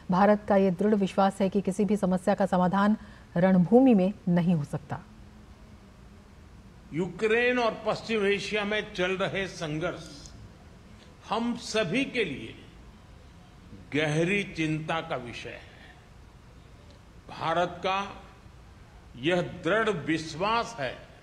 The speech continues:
Speaker 2: कि किसी भी समस्या का समाधान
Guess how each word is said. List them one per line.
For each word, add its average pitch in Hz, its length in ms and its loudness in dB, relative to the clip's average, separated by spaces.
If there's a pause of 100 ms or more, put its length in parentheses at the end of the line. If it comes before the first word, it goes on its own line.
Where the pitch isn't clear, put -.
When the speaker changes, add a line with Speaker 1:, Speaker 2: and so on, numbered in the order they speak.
(1000)
Speaker 2:
कि 160 100 -2 (200)
किसी 202 440 -4
भी 240 420 -2
समस्या 180 680 -4
का 180 220 -6
समाधान 147 840 -6